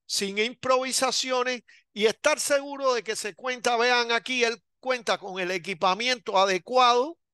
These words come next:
para medir los bajos niveles de actividad que va a registrar durante la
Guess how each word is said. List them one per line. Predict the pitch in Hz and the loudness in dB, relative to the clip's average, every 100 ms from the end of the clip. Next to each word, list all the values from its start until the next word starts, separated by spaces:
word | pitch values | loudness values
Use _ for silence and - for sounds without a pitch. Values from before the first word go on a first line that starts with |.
| _ _ _ _ | _ _ _ _
para | 220 226 262 | 2 4 4
medir | 254 262 262 262 | 0 -2 -2 -6
los | 220 190 208 175 - | -10 -8 -6 -8 0
bajos | 254 277 247 247 | 4 4 2 -4
niveles | 214 220 233 240 196 170 | -4 0 2 4 2 0
de | 185 | 0
actividad | 175 151 - 180 175 190 226 226 233 - _ _ _ | 0 -2 -10 -8 -4 2 4 4 0 -10 _ _ _
que | - 175 | -6 0
va | 202 226 | 2 2
a | 247 240 208 | 0 0 0
registrar | 220 226 214 233 - 226 220 | 2 -2 -2 -6 0 2 2
durante | 208 185 185 196 214 202 _ | -4 -4 -4 -2 -6 -6 _
la | - 185 180 202 | -10 -2 0 -2